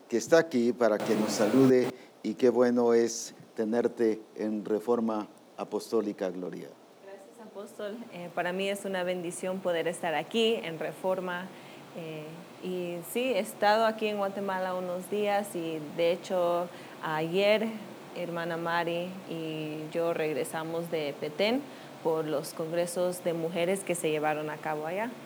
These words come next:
Speaker 2: y fueron de mucha bendición para mi vida. Y, de hecho, ahí pude confirmar que el Señor nunca se mueve igual,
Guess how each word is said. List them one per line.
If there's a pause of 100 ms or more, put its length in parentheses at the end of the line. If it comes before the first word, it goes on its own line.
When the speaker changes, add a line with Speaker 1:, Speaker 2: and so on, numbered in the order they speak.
(240)
Speaker 2:
y
fueron
de
mucha
bendición
para
mi
vida. (480)
Y, (520)
de
hecho, (120)
ahí
pude
confirmar
que
el
Señor
nunca
se
mueve
igual,